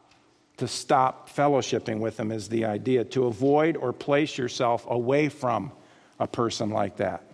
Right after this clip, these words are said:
Away from them. You know, you're not, we don't, we don't get, we're not mean with them.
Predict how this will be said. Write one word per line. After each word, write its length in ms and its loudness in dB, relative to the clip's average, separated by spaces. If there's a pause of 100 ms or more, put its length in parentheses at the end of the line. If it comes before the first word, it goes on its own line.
(480)
Away 320 4
from 380 -8 (160)
them. 280 -4
You 120 2
know, 80 4
you're 180 2
not, 240 0 (240)
we 100 8
don't, 280 4
we 140 4
don't 200 4
get, 180 -6 (440)
we're 160 2
not 180 2
mean 380 2
with 180 0
them. 300 -6